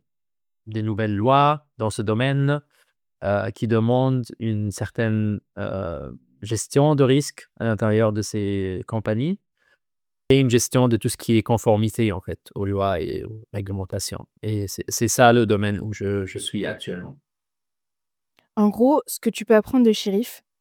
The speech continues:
Speaker 2: et tu peux retenir à travers son parcours, c'est deux éléments majeurs. Un, il a exploré, il a tenté plusieurs choses. Il a suivi un peu ce qui lui plaisait sur le moment donné.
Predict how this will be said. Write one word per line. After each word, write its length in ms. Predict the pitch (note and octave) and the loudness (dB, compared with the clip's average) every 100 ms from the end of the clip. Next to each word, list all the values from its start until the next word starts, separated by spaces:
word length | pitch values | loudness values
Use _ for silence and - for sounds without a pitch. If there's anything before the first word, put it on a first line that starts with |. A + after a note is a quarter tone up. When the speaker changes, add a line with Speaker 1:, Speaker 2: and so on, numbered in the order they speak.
| _ _ _ _ _ _ _ _ _ _ | _ _ _ _ _ _ _ _ _ _
Speaker 2:
et 100 | A3 | -2
tu 120 | - | -2
peux 100 | G3 | 2
retenir 360 | G#3 G3+ G#3+ A#3 - _ _ _ | 4 6 4 2 -8 _ _ _
à 80 | F#3+ | -4
travers 300 | - G3+ G#3 | 0 0 0
son 160 | - F#3+ | -2 -4
parcours, 400 | F#3 - B3 - _ _ | -4 -4 -4 -4 _ _
c'est 180 | - F#3+ | -6 -6
deux 320 | F#3 B3 A3+ | 2 2 4
éléments 260 | G#3 G3+ G3+ | 2 4 2
majeurs. 340 | F#3+ E3+ - _ _ _ _ _ _ _ _ _ | 2 -2 -8 _ _ _ _ _ _ _ _ _
Un, 200 | G#3 G#3+ - _ - | 2 2 0 _ -4
il 160 | G#3 | 4
a 60 | G3+ | 4
exploré, 500 | G3 - A3+ A3 C4 | 4 0 2 4 2
il 80 | G#3+ | 2
a 80 | F3+ | 0
tenté 300 | G3+ G3 A#3+ _ | -4 -4 -6 _
plusieurs 340 | A#3 G#3+ G#3 | -4 -2 -4
choses. 280 | - E3+ - _ _ _ | -6 -8 -10 _ _ _
Il 140 | G3+ G3 | 0 0
a 60 | |
suivi 320 | F#3+ A3 G#3+ | 0 -4 0
un 120 | A#3+ G#3 | 0 0
peu 140 | A#3+ | -2
ce 80 | - | -4
qui 160 | - | -6
lui 100 | F#3+ | -6
plaisait 400 | F#3 - A3+ A3+ | -6 -2 2 4
sur 160 | B3 A3+ | 2 0
le 80 | G3 | -2
moment 220 | F#3 F3+ | 0 -2
donné. 280 | F3+ F3 | -2 -4